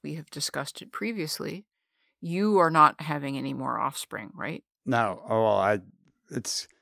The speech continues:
Speaker 2: kind of medically impossible right now unless I wanted to undergo another surgery.
Speaker 1: Right.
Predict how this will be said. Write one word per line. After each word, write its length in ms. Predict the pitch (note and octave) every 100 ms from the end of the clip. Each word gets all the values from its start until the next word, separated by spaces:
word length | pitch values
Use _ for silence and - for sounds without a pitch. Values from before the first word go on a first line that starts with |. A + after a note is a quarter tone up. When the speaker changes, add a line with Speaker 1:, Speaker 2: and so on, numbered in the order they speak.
| _ _ _ -
Speaker 2:
kind 200 | C3+ B2+
of 80 | G#2
medically 440 | A#2 A#2 A#2 A2+
impossible 580 | F#2+ G2 G#2 A#2+ B2 C3
right 180 | C3 C3
now 260 | C3+ C3
unless 300 | A#2+ G#2+ G2+
I 80 | A2
wanted 340 | G#2 G#2 G2+ G2
to 140 | G2+
undergo 360 | F#2+ F#2+ F#2+ F2+
another 240 | F2 F2
surgery. 480 | - F#2+ E2+ E2+ G#2+ - _ _ -
Speaker 1:
Right. 500 | E3 D3 - -